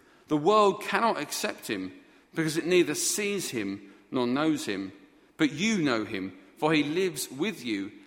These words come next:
and will be in you." Jesus says, "When I go back to heaven, something amazing is gonna happen. I'm gonna send the Holy Spirit.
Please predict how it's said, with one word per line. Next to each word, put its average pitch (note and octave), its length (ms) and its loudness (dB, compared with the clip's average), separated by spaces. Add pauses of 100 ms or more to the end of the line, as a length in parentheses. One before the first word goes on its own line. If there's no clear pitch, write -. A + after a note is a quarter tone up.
(180)
and C#3 260 -2
will D#3 220 2
be C3 520 -4 (180)
in F3+ 260 0
you." F2 340 -4 (800)
Jesus D#3 340 -4
says, F#3+ 240 -2
"When E3 140 0
I E3 140 4
go E3 180 2
back E3 220 2
to D3 80 -8
heaven, D3+ 260 0
something D3 300 -2
amazing C#3 560 2
is A2 100 -4
gonna A2+ 220 -4
happen. A#2+ 240 -6
I'm F3 160 0
gonna D3+ 180 2
send F#3 400 0
the C#3+ 80 0
Holy C3+ 300 -2
Spirit. D#3 480 -2